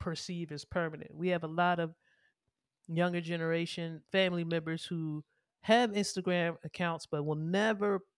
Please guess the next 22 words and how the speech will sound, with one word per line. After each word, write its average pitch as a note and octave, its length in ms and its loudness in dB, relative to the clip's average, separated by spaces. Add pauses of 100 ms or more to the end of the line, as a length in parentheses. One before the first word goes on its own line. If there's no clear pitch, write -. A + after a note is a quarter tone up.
(400)
put F#3 180 -2
something E3+ 340 -6
on D#3 140 -4
a C#3 60 -12 (160)
post. - 500 -6 (300)
It's D3 160 -6 (100)
always F#3 640 2 (420)
Insta E3+ 340 -4
stories. C3+ 580 -4
Like, C#3 160 -8
"I'm D3+ 100 -6
gonna E3+ 140 -4
give E3+ 240 -8
you D3+ 80 -8
twenty-four F#3 540 -4
hours D#3+ 300 -2
of D3 100 -4
this," D3 260 -6 (340)
and D3 100 -6
then D3 120 0
it's C#3 100 -4
gonna, C#3+ 240 -6